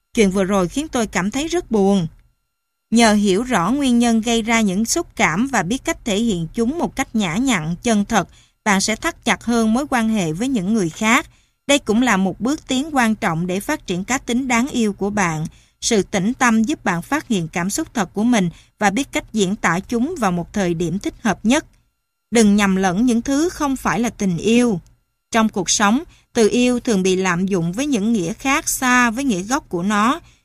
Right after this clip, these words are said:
Chúng ta thường nghe mọi người nói với nhau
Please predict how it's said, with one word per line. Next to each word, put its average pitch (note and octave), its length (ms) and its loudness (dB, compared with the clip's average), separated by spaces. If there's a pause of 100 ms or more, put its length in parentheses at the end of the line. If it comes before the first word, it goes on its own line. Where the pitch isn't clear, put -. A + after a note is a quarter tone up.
(120)
Chúng D#4 180 -2
ta A#3+ 220 2
thường F#3 280 -2
nghe A#3 160 2
mọi G3 220 0
người F3+ 280 -2
nói F#3 220 -4
với D4+ 120 -6
nhau A#3+ 400 2